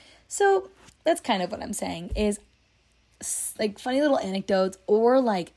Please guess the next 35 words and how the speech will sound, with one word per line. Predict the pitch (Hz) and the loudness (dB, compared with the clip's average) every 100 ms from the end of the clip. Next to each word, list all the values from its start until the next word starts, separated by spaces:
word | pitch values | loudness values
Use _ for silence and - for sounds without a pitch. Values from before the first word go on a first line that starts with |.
| - | -16
real | 175 196 202 | -8 -4 -2
life | 185 170 180 - - | -2 -4 -6 -8 -10
things | 180 170 175 | -8 -6 -6
that | 175 165 - - _ - | -4 -6 -12 -20 _ -10
people | 214 185 180 | -4 -2 -2
see | - 180 180 | -4 -6 -6
in | - 175 | -6 -8
front | - 160 | -12 -12
of | 165 | -8
them, | 190 190 208 - - - | -4 -2 -2 -6 -16 -10
it | - - | -6 -4
will | 233 233 | 0 0
remind | 220 180 190 | 0 0 -2
them | 202 | -2
of | 175 | -4
things, | - 170 165 165 | -8 -12 -12 -12
like, | 175 | -10
later | 175 170 170 | -6 -6 -6
on | 160 | -6
in | 160 | -8
the | 147 | -10
future. | 165 156 - - | -10 -10 -12 -10
And | 185 | -8
so, | 170 180 175 175 _ _ _ _ _ _ _ _ _ - | -4 -2 -2 -4 _ _ _ _ _ _ _ _ _ -2
I | |
don't | 214 | 0
know, | 180 - | 0 -4
that | 208 226 | 0 2
was | |
just, | 262 | 2
like, | 269 | -2
my | 240 208 | -2 -4
funny | 196 185 175 | -4 -8 -6
little | 170 170 | -6 -8
anecdote, | 160 160 156 170 165 | -10 -12 -12 -10 -10